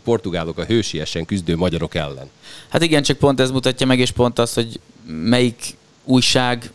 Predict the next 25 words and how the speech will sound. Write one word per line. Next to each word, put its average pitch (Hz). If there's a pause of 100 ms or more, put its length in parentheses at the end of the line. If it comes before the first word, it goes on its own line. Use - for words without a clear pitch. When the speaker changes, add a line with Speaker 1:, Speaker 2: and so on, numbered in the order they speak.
(560)
Speaker 2:
írta 120
Speaker 1:
Azt 117
Speaker 2:
ezt. 120
Speaker 1:
mondja, 104
újság. 90 (140)
Speaker 2:
Igen, 120 (260)
hogy 135
igazából 156
most 185
teljesen 113
mindegy, 113
mert 123
van 139
olyan, 113 (360)
megint 101
csak 92
újság, 131
de 95
idézőjelbe 123
téve, 123 (400)
amely 113 (240)
teljesen 113
indok 107
nélkül 104
is 104